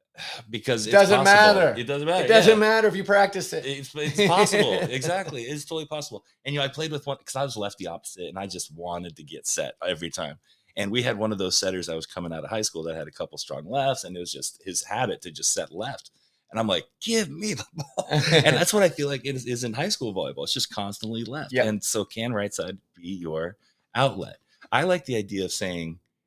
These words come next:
Speaker 1: every two pass goes to the right.
Speaker 2: Oh, okay.
Speaker 1: You know what I
Speaker 2: Wow.
Speaker 1: mean?
Speaker 2: Yeah.
Speaker 1: A three pass, you're gonna, you're gonna choose.
Speaker 2: Okay.
Speaker 1: A one pass, you're gonna take
Speaker 2: I
Speaker 1: whatever,
Speaker 2: like, I
Speaker 1: take it.
Speaker 2: like some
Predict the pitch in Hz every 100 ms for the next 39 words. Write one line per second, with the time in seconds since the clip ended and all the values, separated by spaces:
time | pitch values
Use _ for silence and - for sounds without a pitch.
0 | - 123 127 135 127 _ - 156 151 147
1 | 92 78 71 - - - _ - 87 82
2 | - 73 64 - - _ _ _ 117 139
3 | - - - 78 131 104 104 101 95 90
4 | 87 90 - 147 185 - 143 156 160 147
5 | 151 - - 107 110 107 90 73 _ 104
6 | 101 90 - - - 143 147 160 - -
7 | _ 127 123 - 113 - _ - 92 117
8 | 139 139 127 123 107 95 - 110 139 156
9 | 170 214 208 185 214 233 254 269 - -
10 | 196